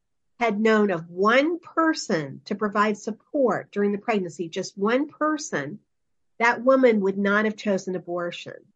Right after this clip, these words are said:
Well, we can be that one person. And it may not be, uh, that difficult for us. I mean, the woman may just be looking for a ride to work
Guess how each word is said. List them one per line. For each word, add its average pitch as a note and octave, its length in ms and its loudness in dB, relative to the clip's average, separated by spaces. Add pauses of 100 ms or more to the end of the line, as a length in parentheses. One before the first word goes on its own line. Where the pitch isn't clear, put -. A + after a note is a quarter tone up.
(320)
Well, B3 140 6
we E4 240 4
can C#4 200 -2
be C#4 160 2
that A#3 300 0
one G#3 260 -2
person. C4 640 -8 (380)
And D#4 140 4
it - 120 -4
may D#4 400 2
not D4 460 2
be, B3 480 0 (760)
uh, A3 460 4
that A#3+ 340 0 (460)
difficult D4 640 0
for F#3 180 -4
us. B2 500 -8
I C4+ 60 2
mean, C#4 200 -2
the C4+ 120 4
woman D#4 420 0
may C4+ 160 0
just C4+ 260 -2
be C4 120 -2
looking B3+ 380 2
for B3+ 200 2
a A#3+ 60 2
ride A#3 380 2
to A#3+ 80 2
work A#3 500 -8